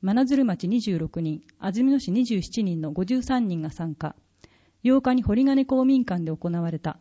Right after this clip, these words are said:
歓迎の集いでは、名刺交換や記念撮影などが行われました。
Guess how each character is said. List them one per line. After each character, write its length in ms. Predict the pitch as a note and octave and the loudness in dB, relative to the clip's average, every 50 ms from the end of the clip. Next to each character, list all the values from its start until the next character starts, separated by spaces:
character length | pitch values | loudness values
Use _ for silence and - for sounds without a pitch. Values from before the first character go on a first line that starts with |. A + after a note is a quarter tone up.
| _ - | _ -4
歓 200 | A#3 A#3+ B3+ B3+ | -2 0 2 2
迎 160 | B3+ B3 A#3+ | 2 2 0
の 100 | A#3 A#3 | 0 -2
集 240 | - - G#3 G#3 G3+ | -2 -2 -2 0 0
い 60 | G3+ | 0
で 80 | F#3+ F3 | 0 0
は、 160 | D3+ C#3 - _ _ _ _ _ _ _ - | -2 -2 -6 _ _ _ _ _ _ _ 0
名 220 | A3 B3 C4+ C#4 | 4 4 4 4
刺 80 | C4+ - | 2 0
交 200 | - - C#4 C4 | 2 2 2 2
換 220 | B3+ G#3 F#3+ F3 | 2 0 -2 -2
や 100 | E3+ E3 | -2 -4
記 140 | E3 - G3+ | -4 -2 0
念 160 | A3 B3+ B3+ | 0 0 0
撮 180 | A#3+ - B3+ - | 0 -2 -4 -2
影 160 | - F#3+ F3+ | -2 0 0
な 120 | F3 F3 | 0 -2
ど 80 | D#3 D#3 | -4 -4
が 120 | D3 D3 | -4 -4
行 120 | C#3+ - F3+ | -4 -2 -2
わ 160 | F3 F3+ F3 | -2 -2 -2
れ 80 | F3 E3+ | -4 -4
ま 120 | E3 F3 | -6 -6
し 100 | - - | -8 -10
た。 160 | - E3 - | -10 -14 -14